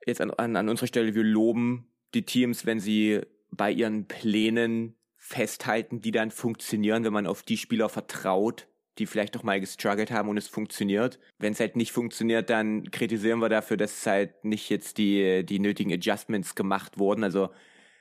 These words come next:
kann man's genauso gut jetzt aus der Perspektive betrachten, dass Jason Kidd ja auch, ja, den Spielern vertrauen hätte können,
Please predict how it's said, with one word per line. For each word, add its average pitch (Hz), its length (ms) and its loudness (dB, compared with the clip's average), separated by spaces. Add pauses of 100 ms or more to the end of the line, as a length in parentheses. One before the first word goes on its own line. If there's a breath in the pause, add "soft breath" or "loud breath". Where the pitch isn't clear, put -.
(240 soft breath)
kann 113 160 -4
man's 107 180 -2
genauso 104 260 0
gut 104 140 0
jetzt - 140 -4
aus 104 160 0
der 107 100 -2
Perspektive 104 440 -2
betrachten, 101 400 -4
dass 98 160 -2
Jason 101 300 -2
Kidd - 180 -2
ja 92 120 2
auch, 95 380 0 (440)
ja, 104 300 2 (540)
den 107 100 0
Spielern 101 680 0
vertrauen 110 580 0
hätte 107 160 0
können, 107 500 0